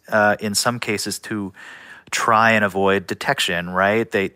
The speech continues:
they will go to different stores over the course of time,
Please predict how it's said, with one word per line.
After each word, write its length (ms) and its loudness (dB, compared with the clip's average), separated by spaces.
they 200 -4
will 300 -2
go 280 0
to 140 -8
different 440 -6
stores 600 0
over 160 -4
the 80 -10
course 340 -6
of 120 -14
time, 640 0